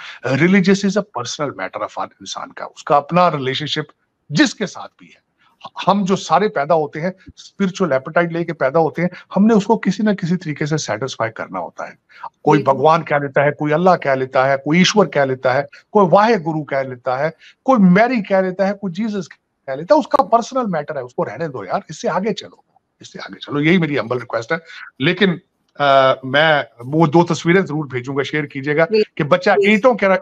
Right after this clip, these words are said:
Speaker 1: ईंटों के ऊपर रख के चाय बेच रहा है कनाट प्लेस के ऊपर, और, अ, ये साथ यूपी इलेक्ट्रॉनिक पेमेंट ले रहा है। मेरे लिए, if that, that picture was a, a million dollar picture।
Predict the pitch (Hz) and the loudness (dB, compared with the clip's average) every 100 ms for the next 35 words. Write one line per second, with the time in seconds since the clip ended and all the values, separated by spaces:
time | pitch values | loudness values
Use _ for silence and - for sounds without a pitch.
0 | 202 220 262 226 202 190 175 175 180 147 | 0 2 2 2 0 0 0 0 -2 -6
1 | 143 156 131 147 147 139 147 139 127 110 | -4 -2 -4 -4 -4 -2 -2 -6 -6 -4
2 | 139 - 127 131 - 117 175 - _ _ | -4 -6 -10 -10 -10 -8 -8 -8 _ _
3 | _ _ - _ _ - _ 117 117 113 | _ _ -20 _ _ -20 _ -2 0 0
4 | 113 101 98 107 135 117 107 - 139 123 | 0 -2 -4 -2 0 0 -2 -2 -2 0
5 | 120 113 123 117 104 101 95 104 104 117 | 0 0 0 -2 -4 -6 -10 -8 -6 -2
6 | 120 123 120 120 117 131 117 127 120 - | 0 0 -2 -6 -6 -8 -2 0 0 -4
7 | - - - 131 165 - 165 143 135 123 | -20 -6 -2 0 -2 0 0 0 0 -4
8 | 120 120 127 131 104 82 87 - - - | -6 -8 -6 -6 -4 -8 -10 -16 -20 -20